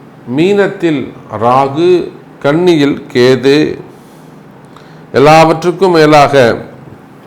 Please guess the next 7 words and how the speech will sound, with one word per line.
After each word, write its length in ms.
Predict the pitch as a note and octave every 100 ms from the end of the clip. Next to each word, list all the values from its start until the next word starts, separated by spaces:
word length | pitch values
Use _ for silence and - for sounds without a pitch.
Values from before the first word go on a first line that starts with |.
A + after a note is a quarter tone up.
| - - - - - - - - - - - - -
சூரிய 340 | G3+ G3+ G3+ F#3
பகவான், 420 | E3 D#3 C#3 G#2+ E2+ - - - E3+
சூரியனும் 540 | F3 F3 E3+ E3+ F#3 D3+
செவ்வாயும் 560 | C3 D3 D#3+ D#3 E3 E3+
திரிகோணத்திலே 720 | D3 D#3 D#3+ E3 D#3 D#3 D3+ D3 C3+
அமைந்திருக்கிறார்கள். 840 | C#3 C#3 C3+ A#2 A#2+ B2 A#2 G#2
திரிகோணத்துல 600 | B2+ D3+ D#3 C#3+ C3+ D#3